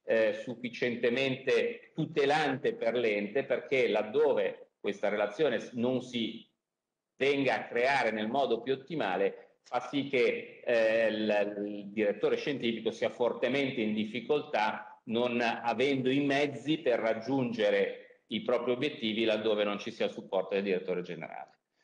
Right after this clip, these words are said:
Eh, questo è un tema che conoscete bene, ma che è stato, nella legge delega è stato per fortuna,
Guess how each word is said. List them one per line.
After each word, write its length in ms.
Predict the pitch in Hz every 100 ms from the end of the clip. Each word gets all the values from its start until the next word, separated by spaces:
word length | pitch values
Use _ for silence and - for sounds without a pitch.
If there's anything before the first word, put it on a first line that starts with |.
| _ _ _
Eh, 500 | 127 123 120 120 -
questo 320 | 147 135 -
è 40 | 120
un 160 | 113 113
tema 520 | 127 120 113 110 - _ _
che 220 | _ 104
conoscete 640 | - 113 110 - 131 - 147
bene, 640 | 160 147 139 160 156 120
ma 180 | 107 92
che 120 | -
è 20 |
stato, 680 | 98 - 101 - 98 90 85 92
nella 200 | 95 95
legge 280 | 101 104
delega 340 | 107 120 107 98
è 60 |
stato 340 | 90 - 101 98
per 160 | 101
fortuna, 640 | - 107 - 135 123 110 117